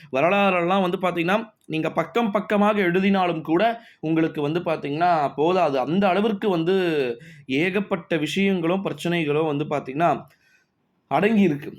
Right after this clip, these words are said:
ஓகேங்களா? இந்த ஒரு சூழ்நிலையில தான் மாணவ செல்வங்கள் அனைவருக்குமே வந்து பாத்தீங்கன்னா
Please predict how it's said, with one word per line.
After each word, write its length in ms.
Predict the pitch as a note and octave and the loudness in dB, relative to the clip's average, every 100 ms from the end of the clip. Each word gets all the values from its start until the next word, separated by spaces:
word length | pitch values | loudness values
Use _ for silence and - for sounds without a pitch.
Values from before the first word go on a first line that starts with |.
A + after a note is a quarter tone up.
| _ - | _ -12
ஓகேங்களா? 440 | C#3 C#3+ D#3+ D3+ - | -6 -2 0 -2 -4
இந்த 280 | C#3+ F#3 A#3+ | -2 2 2
ஒரு 380 | A#3+ G#3 E3+ - - | 4 4 4 2 0
சூழ்நிலையில 540 | F3+ G#3 F3+ D#3 C#3 | 2 4 4 2 0
தான் 380 | - C#3+ G#3 - - | -2 -4 -4 -12 -6
மாணவ 440 | C3+ F3 B3+ B3 | -2 0 2 0
செல்வங்கள் 680 | - F#3 E3+ E3 D3+ F#3+ - _ | 0 -2 0 -2 0 -2 -4 _
அனைவருக்குமே 680 | C3+ E3+ F#3+ F3+ F3 F3 | -2 0 0 -2 -2 -2
வந்து 220 | F#3+ D3 D3+ | -2 -4 -2
பாத்தீங்கன்னா 520 | D3 A#2 C3 F3+ | -4 -4 -2 -2